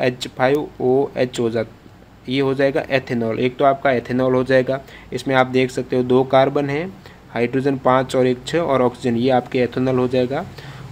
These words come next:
और एक हो सकता है यहाँ पे ether हो सकता है, किस type से? सी एच थ्री ओ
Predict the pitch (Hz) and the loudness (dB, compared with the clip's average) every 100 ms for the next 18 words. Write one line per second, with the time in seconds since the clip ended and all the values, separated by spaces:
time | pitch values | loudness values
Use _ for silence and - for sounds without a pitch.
0 | - 117 117 - 156 170 175 151 156 151 | -4 0 0 0 0 2 2 0 0 -2
1 | 160 151 147 170 - 185 185 170 123 117 | 0 2 2 0 -2 -2 0 2 2 0
2 | 120 123 120 143 143 151 147 156 147 - | -2 -2 0 0 2 2 2 0 -2 -2
3 | 151 151 156 156 - 147 175 208 - - | 2 4 4 0 -4 -2 0 -2 -8 -16
4 | - - 143 170 | -14 2 6 6